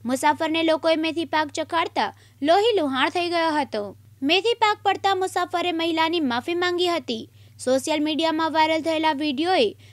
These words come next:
ભારે ચર્ચા જગાવી હતી. જો કે, ઓટો રિક્ષા ચાલકે છેડતી કરનાર મુસાફરે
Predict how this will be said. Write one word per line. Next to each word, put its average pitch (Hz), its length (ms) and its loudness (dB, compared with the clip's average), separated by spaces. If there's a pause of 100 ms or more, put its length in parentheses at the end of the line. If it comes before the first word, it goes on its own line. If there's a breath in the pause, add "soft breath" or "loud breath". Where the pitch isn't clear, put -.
(160 soft breath)
ભારે 320 300 2
ચર્ચા 285 420 -2
જગાવી 330 460 -2
હતી. 254 260 -4
જો 226 220 -2
કે, 262 140 -4
ઓટો 262 260 0
રિક્ષા 269 320 -2
ચાલકે 262 600 -2 (300 soft breath)
છેડતી 370 360 2
કરનાર 370 480 0
મુસાફરે 302 800 -2